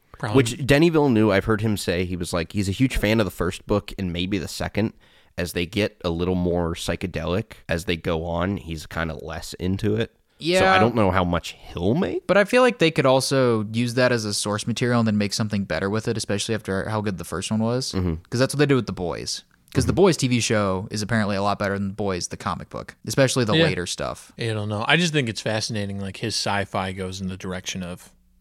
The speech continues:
Speaker 1: psychedelics and the mind,
Speaker 2: Mm-hmm.
Speaker 1: which is so different than so much sci-fi. It's not
Speaker 3: Well, that was like,
Speaker 1: technology,
Speaker 3: that was, like,
Speaker 1: it's
Speaker 3: original sci-fi, or part of original sci-fi.
Speaker 2: That's the whole idea behind
Speaker 1: Yeah.
Speaker 2: Dune is, is that,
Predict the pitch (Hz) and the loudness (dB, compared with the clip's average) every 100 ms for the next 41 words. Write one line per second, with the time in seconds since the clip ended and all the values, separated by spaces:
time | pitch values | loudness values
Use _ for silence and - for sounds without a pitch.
0 | - - 101 110 95 98 - 92 92 101 | -8 -6 -4 -4 -2 -4 -6 -4 -4 -2
1 | 95 87 92 107 123 135 90 90 117 - | -2 -2 -4 -6 -8 -8 -4 -2 -2 -2
2 | 104 - 117 107 98 104 - 95 - - | 0 2 2 2 -2 -4 -4 -6 -8 -8
3 | - - 117 101 - - - - - - | -2 -2 -2 -4 -6 -10 -10 -14 -14 -10
4 | - 113 139 185 214 127 110 110 107 185 | -6 2 4 6 6 6 6 4 4 4
5 | 220 220 170 180 190 190 214 247 - - | 6 6 6 6 6 4 2 2 0 -2
6 | - - 104 143 123 90 78 - 76 87 | -6 -6 2 4 4 0 -4 -8 -8 2
7 | 139 143 151 139 123 101 98 110 92 90 | 2 4 4 6 6 4 4 2 4 2
8 | 87 123 110 87 85 87 - 87 85 85 | 4 4 4 4 0 -2 -2 -2 0 0
9 | 76 | -2